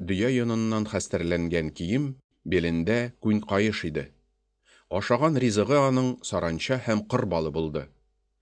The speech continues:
Аллаһы үзенең ихтыярын Яхьяга җиткергәннән соң, Яхья халыкны вәгазьли башлады. Ул Үрдүн елгасы буендагы төбәкләрне йөреп чыгып,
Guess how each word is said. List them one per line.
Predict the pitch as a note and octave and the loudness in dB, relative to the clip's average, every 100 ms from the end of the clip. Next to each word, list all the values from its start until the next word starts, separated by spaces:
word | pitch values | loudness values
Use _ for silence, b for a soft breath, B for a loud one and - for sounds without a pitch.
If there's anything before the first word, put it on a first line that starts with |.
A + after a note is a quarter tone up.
| b b b | b b b
Аллаһы | D#2 E2+ D#2+ G#2+ A#2+ | 0 0 0 0 -2
үзенең | F2 F#2 G2+ C#3 B2 | -2 0 2 2 0
ихтыярын | - G2 F2+ A#2+ G#2+ | 0 0 2 0 0
Яхьяга | G2 G2 F#2 G#2+ | 0 0 0 2
җиткергәннән | F#2+ - F2+ E2+ E2 E2+ D3+ C#3+ | 0 -2 -2 -2 -2 0 -2 0
соң, | C#3 C3 B B B - | -2 -2 B B B -6
Яхья | D#2+ D2+ - F#2+ B2+ - | -2 -2 -2 -2 -2 0
халыкны | G2 F2 - G2 | 0 0 -2 0
вәгазьли | F2+ F2+ F2+ F#2 | 2 2 0 2
башлады. | E2+ D#2 - D#2 C#2+ - _ _ _ _ - | 0 -2 -4 -6 -6 -12 _ _ _ _ -4
Ул | G2 A2+ A2 B B B | 0 0 -2 B B B
Үрдүн | F2+ G2 F2+ D#3 | 2 2 2 0
елгасы | C3+ A2 G#2+ - | 0 0 0 0
буендагы | G#2+ G#2 G2 F#2+ G2 | 2 2 2 0 0
төбәкләрне | G2+ G#2 - F#2 E2+ F2+ | 0 -2 0 0 0 0
йөреп | E2+ E2+ | 0 -2
чыгып, | - F2+ C3 | -4 0 0